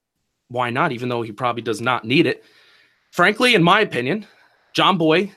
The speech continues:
and what he's doing with Talking Yanks, if you believe that baseball needs saving, if you're one of those people that think that the sport needs saving, especially if you wanna look at, uh, game one of the World Series ratings, John Boy's overall vision for Talking Yanks,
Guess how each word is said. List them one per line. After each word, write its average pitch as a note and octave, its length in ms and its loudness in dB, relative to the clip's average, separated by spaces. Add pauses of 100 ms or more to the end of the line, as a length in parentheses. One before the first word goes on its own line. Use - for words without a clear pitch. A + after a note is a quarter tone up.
(140)
and C3 200 -4
what E3+ 120 2
he's E3+ 240 -6
doing F3 220 4
with D3+ 100 -2
Talking E3 380 0
Yanks, F3 500 -4 (840)
if B2+ 160 -4
you D#3+ 180 0
believe G#3 440 -2
that E3+ 200 2
baseball F3+ 440 2
needs E3 320 -2
saving, B3 520 2
if - 160 -12
you're D#3 320 -2
one C#3+ 220 -4
of C#3 140 -4
those C#3+ 520 -2 (220)
people D#3+ 260 0
that C#3 220 -4
think C#3+ 160 0
that - 140 -8
the A#2 80 -4
sport - 500 0 (220)
needs A#2 200 -6
saving, E3 360 0
especially B2 480 -4
if A#2+ 120 -8
you B2 60 -6
wanna A#2+ 200 -2
look B2 200 -6
at, A#2 100 -2
uh, A2+ 160 0
game C#3 300 0
one C#3 300 2
of C#3 120 -4
the A#2 80 -6
World B2 240 0
Series B2 380 -2
ratings, D#3+ 460 2 (960)
John E3+ 240 2
Boy's F#3 280 4
overall F#3 360 4
vision F#3 340 0
for F3+ 160 -4
Talking F3 380 0
Yanks, D3+ 540 -4